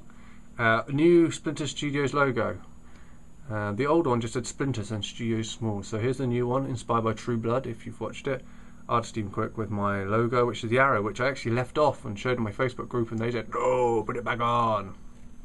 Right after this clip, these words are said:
So an important page, the galleries page. Let's click on the galleries.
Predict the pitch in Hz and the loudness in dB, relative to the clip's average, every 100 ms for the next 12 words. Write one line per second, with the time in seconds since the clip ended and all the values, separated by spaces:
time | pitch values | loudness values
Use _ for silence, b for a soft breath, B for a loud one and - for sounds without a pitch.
0 | - B B B B B B B - 160 | -12 B B B B B B B 2 6
1 | 143 131 123 135 139 135 98 - - - | 6 4 2 4 4 4 2 -4 -10 -2
2 | 113 139 131 117 107 110 98 90 - - | 2 4 4 0 0 -2 -2 -4 -12 -10
3 | 123 - 123 117 107 107 101 95 104 | -8 -2 -2 0 -2 0 0 -2 -6